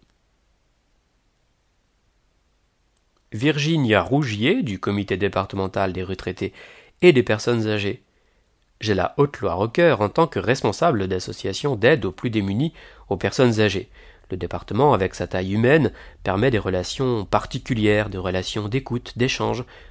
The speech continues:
de partage, de soutien et d'aide. De plus, dans le département, la terre est une terre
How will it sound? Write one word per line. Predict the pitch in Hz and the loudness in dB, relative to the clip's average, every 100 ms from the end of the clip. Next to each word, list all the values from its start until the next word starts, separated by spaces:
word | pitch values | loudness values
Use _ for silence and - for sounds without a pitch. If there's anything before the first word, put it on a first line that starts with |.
| - | -10
de | 87 | -2
partage, | - - 120 104 107 104 | 0 2 4 4 4 -2
de | 90 | -8
soutien | 85 143 - 101 | -8 -6 0 2
et | 123 | 2
d'aide. | 104 98 104 - - - - - | 4 4 2 -6 -18 -20 -20 -2
De | 131 | 0
plus, | 127 208 170 | 2 2 4
dans | 117 | 4
le | 104 | 4
département, | 101 101 - 180 202 - | 4 2 2 2 2 2
la | 120 123 | 0 2
terre | 208 170 | 2 0
est | 107 - | 0 -2
une | 107 | -4
terre | 170 180 143 | 0 0 0